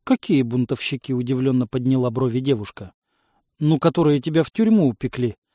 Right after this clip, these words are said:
попробовал я напомнить и наткнулся на невинный взгляд больших глаз. «Они вообще тут?» «Нет,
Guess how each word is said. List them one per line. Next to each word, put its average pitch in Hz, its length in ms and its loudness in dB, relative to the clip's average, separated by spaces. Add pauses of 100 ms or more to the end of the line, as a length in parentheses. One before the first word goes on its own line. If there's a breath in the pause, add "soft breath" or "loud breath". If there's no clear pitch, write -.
(140)
попробовал 127 600 -2
я 127 140 -2
напомнить 143 520 -2
и 131 40 -2
наткнулся 151 580 -2
на 131 80 2
невинный 131 480 2
взгляд 117 360 -4
больших 123 440 -2
глаз. 127 360 -2 (440)
«Они 139 240 2
вообще 135 360 0
тут?» 202 360 0 (960)
«Нет, 233 500 2